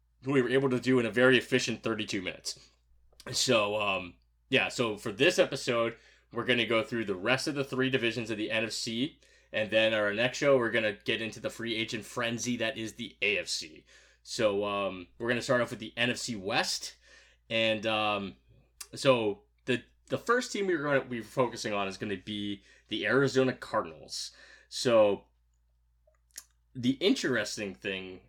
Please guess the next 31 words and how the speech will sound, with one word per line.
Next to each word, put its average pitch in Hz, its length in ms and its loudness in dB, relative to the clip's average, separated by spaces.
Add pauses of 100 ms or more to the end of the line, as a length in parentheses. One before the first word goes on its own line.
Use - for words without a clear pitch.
(160)
about 104 460 -6
this 98 240 -8
is 92 340 -10 (1600)
when 139 240 2
we 127 140 4
look 170 260 0
at 113 140 0
running 113 360 2
backs, 90 480 -6 (520)
I 135 100 6
don't 202 180 4
think 202 140 4
a 156 60 4
year 123 340 2
from, 104 600 -2 (140)
a 107 80 -2
year 120 260 4
ago 110 220 2
today, 104 260 4
we'd 101 140 0
be 95 80 -6
talking 113 380 -2
about 101 480 -2 (360)
Kenyon 120 460 2
Drake 101 320 0
being 98 220 -4
such - 380 -2
a 90 320 -2 (1080)
valuable 110 680 4
dynasty 92 560 -2
piece - 460 -10